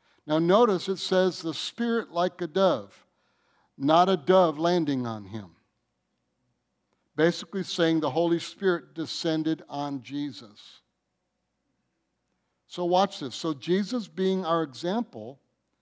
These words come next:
if Jesus was born a perfect Son of God, Jesus was water baptized, and Jesus was Holy Spirit baptized, maybe you should do all three also.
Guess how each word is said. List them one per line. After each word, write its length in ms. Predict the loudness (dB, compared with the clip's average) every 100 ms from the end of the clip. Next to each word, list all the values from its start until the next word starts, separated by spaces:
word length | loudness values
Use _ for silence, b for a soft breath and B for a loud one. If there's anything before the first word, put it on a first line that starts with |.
| _ _ _ _ _ -4
if 180 | -4
Jesus 560 | -2 -2 0 0 -4 -4
was 360 | -2 0 0 -6
born 500 | -6 -2 0 0 -2
a 120 | -6 -10
perfect 520 | -6 -8 -8 -12 -10
Son 260 | -6 -4
of 160 | -6 -8
God, 380 | -8 -8 -10 -18 _ _ _ _ _ _ _ _ _ _ _ _ _ _
Jesus 440 | -2 0 0 -6 -8
was 160 | -10
water 320 | -4 -2 -2
baptized, 880 | -2 -2 -4 -4 -12 -12 -14 -18 -20 _ _ _ _ _ _ _ _ _
and 140 | -10
Jesus 400 | 0 0 0 -4
was 140 | -16 -16
Holy 340 | -6 -4 -4
Spirit 580 | -8 -10 -6 -6 -8 -14
baptized, 760 | -14 -14 -14 -16 -14 -16 -20 -20 _ _ _ _ _ _ _ _ _ -6
maybe 800 | 0 2 2 2 2 2 -4 -10 _ _ _ _ _ _ _ _ _ _
you 140 | -8 -8
should 220 | -6 -6
do 200 | -4 -4
all 120 | -4
three 300 | -6 -10 -8
also. 380 | -8 -10 -16 -20